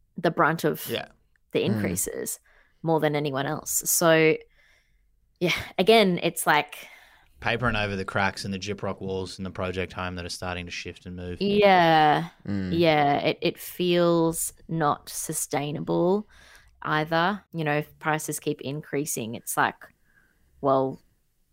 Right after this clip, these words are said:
Speaker 1: they already gave us five hundred dollars, but now relatively, is that actually
Speaker 2: Yeah.
Speaker 1: nothing? So, yeah, it's, and, and because we don't know how far prices will rise, we don't know if five hundred dollars will go far
Speaker 2: Mm.
Speaker 1: or, or not. So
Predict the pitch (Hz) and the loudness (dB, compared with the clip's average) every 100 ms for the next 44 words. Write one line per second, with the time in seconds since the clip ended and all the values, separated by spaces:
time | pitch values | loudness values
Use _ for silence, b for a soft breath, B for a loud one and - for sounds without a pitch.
0 | _ - 160 151 147 147 147 143 - 143 | _ 0 4 4 4 2 2 0 -2 -2
1 | 143 151 151 151 160 151 156 156 - - | -2 -4 -2 -2 0 0 0 -4 -6 -4
2 | 147 160 156 - - 160 131 143 156 147 | -4 -2 -2 -4 -6 -6 -4 -4 -4 -4
3 | - - 139 151 113 196 - 170 - 147 | -4 -6 -6 -2 -2 -2 -2 -4 0 0
4 | 139 - b b b b - _ - 151 | 0 -6 b b b b -20 _ -12 -6
5 | 113 - - 151 - - - 180 - 185 | -6 -4 -6 -6 -6 -4 0 0 2 2
6 | 175 180 185 165 165 139 147 160 151 165 | 4 4 2 2 2 0 -2 -4 -4 -4
7 | - 143 139 151 170 _ _ _ _ _ | 0 2 2 0 -8 _ _ _ _ _
8 | _ - 156 - 147 147 143 160 - - | _ -2 0 0 -4 -2 -2 -4 -14 0
9 | 160 151 143 - 156 156 143 135 139 139 | 4 4 2 -2 -2 -2 -4 -4 -2 -4
10 | 117 165 - 64 - 151 160 - - - | -6 -8 -4 -4 -4 -8 -6 -4 -4 -6
11 | - - 65 - - - - - - - | -6 -4 -2 -4 -8 -10 -6 -4 -4 -8
12 | - - 156 - _ 156 139 110 - - | -10 -12 -14 -14 _ -10 -8 -8 -10 -14
13 | - - 151 127 | -12 -4 -2 -2